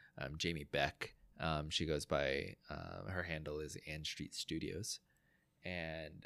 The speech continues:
I think that I,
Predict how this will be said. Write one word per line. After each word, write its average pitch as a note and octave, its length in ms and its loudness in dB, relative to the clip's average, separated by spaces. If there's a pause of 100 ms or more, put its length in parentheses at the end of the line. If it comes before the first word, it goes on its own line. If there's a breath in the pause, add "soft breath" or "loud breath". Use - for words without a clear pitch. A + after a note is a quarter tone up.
(120)
I F2 60 -4
think F2 280 -10
that - 440 2 (1900)
I, D#2+ 260 0